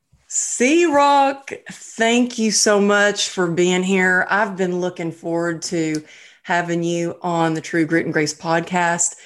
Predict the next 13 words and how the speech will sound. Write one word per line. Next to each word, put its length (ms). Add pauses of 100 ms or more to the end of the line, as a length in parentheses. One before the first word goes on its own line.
(320)
You 360
are 560
inspiring 920
and 80
empowering 960
people. 360
I 80
mean, 180
you're 120
really 360
on 160
a 60
mission 720